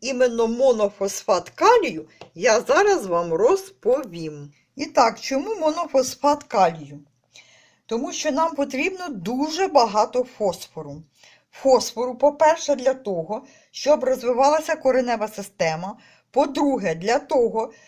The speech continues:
щоб проходила закладка генеративних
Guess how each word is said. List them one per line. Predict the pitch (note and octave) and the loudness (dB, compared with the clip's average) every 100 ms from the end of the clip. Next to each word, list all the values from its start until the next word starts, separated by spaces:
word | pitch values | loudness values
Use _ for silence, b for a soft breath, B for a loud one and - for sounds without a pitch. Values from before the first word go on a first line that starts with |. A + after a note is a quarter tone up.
| B | B
щоб | - - C4+ | -6 0 0
проходила | - C4+ C4+ E4 D#4 B3+ A3+ | 2 0 0 0 4 4 2
закладка | A3 A#3 C#4+ D#4 C4 B3+ - F3 E3+ b b | -2 -4 4 6 6 2 -2 -2 -2 b b
генеративних | G#3+ A#3 B3 C#4+ D#4+ C4 A#3 | -4 -2 0 0 -4 -4 -6